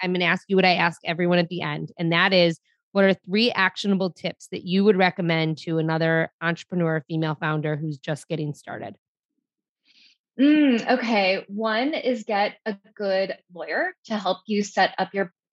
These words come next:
Speaker 2: business properly. Um, you know, when we first started, I was an L L C.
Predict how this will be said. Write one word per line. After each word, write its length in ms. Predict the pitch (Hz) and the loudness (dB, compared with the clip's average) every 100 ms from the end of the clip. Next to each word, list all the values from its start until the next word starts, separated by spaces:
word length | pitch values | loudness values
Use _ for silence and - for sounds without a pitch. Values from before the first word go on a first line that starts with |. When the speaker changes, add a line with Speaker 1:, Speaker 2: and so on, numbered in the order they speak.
| _ _ - | _ _ -6
Speaker 2:
business 500 | 202 180 180 - _ - | -4 -2 -6 -6 _ -8
properly. 680 | 147 - 151 185 208 240 - | -6 -4 0 4 6 6 4
Um, 300 | 180 170 156 | 2 2 0
you 160 | - 180 | 0 2
know, 100 | 175 | 2
when 160 | 180 | 2
we 160 | 190 185 | 0 0
first 180 | 190 - | -4 -2
started, 280 | 170 170 | 0 2
I 120 | - 170 | 2 0
was 140 | 170 | 0
an 80 | 175 | -4
L 180 | 175 175 | -4 -2
L 160 | 180 | -4
C. 460 | - - 277 262 | -6 0 2 2